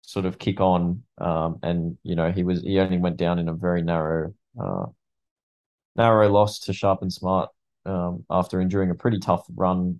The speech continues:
wide over the mile, uh, in that Gloaming Stakes. So, you know, he'll, he'll be up there and in the firing line. So, you know,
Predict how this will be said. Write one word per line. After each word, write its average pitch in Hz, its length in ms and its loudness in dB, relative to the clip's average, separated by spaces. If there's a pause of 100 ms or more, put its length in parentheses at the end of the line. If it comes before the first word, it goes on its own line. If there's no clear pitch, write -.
wide 92 380 2
over 87 160 -2
the 87 100 -6
mile, 90 460 -4 (600)
uh, 90 100 -4
in 98 160 -4
that 87 140 -4
Gloaming 92 300 0
Stakes. 90 400 0
So, 98 160 -2
you 92 220 -2
know, 90 160 2
he'll, 110 180 4
he'll 127 160 4
be 127 140 6
up 131 140 4
there 95 340 0
and 90 240 -6
in 95 100 -6
the 87 80 -2
firing 90 380 2
line. 80 220 -2
So, 82 160 -4
you 78 120 -4
know, 80 220 -4